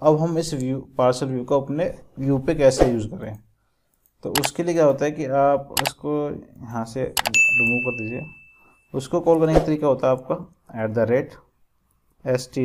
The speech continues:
M L dot parcel, ठीक है, ठीक है। आपका ये सिंटैक्स होता है आपका एमवीसी के अंदर पार्सल व्यू कॉल करने का। Then आपके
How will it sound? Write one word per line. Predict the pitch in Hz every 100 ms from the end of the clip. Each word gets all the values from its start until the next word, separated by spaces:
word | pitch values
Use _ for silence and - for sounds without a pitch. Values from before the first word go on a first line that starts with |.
| 123
M | 113 113
L | 123 143 - _ _ _ _ _ 120 113
dot | 113 113 127 - - _ _ _ _ _ _ _ _ _ _ _ _ _
parcel, | 143 127 107 - 104 104 - - -
ठीक | 160 160
है, | 135 - _ _ _ _ _ _ _ _ _ _ _ -
ठीक | 139
है। | - - -
आपका | 117 120 143
ये |
सिंटैक्स | 143 143 135 139
होता | 123 120
है |
आपका | 113 113 127
एमवीसी | 123 123 127
के | 127
अंदर | 117 143 175 -
पार्सल | 117 113 117
व्यू | 127
कॉल | 139 117 117
करने | 110 107 113
का। | 135 - _ _ _ _ -
Then | 131 151 160
आपके | 143 135 - 151